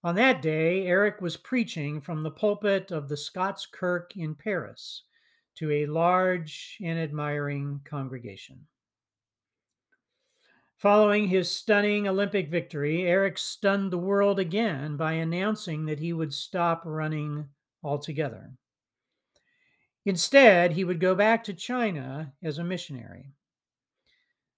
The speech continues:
So many people were disappointed in him, bec-, but he was excited about the greatest adventure of his life.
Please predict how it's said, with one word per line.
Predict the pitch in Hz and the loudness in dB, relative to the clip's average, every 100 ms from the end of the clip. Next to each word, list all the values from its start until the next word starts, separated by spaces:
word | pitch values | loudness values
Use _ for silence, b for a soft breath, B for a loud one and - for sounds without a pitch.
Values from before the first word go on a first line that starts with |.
| _ | _
So | - 202 226 | 0 4 4
many | 214 208 | 4 2
people | 190 226 214 180 160 | 0 0 0 0 0
were | 165 160 | 2 0
disappointed | 185 - 170 - 262 220 156 | -2 -4 -6 -4 -2 0 -2
in | 139 143 | -4 -6
him, | 147 147 160 185 | -6 -6 -6 -4
bec-, | 165 - _ _ _ _ | -6 -10 _ _ _ _
but | - 175 | -2 -2
he | 175 | 0
was | 190 185 160 | 0 0 0
excited | 170 - - 226 226 165 131 160 - b b b | -6 -6 -6 0 0 0 -4 -6 -10 b b b
about | 160 175 175 175 | 0 2 2 0
the | |
greatest | 151 165 185 208 214 208 208 | -4 0 2 4 2 0 -4
adventure | 185 160 160 156 - 151 160 | -4 -4 -6 -6 -6 -6 -4
of | 147 139 | -6 -10
his | - 170 147 135 | -10 -10 -10 -14
life. | 117 | -18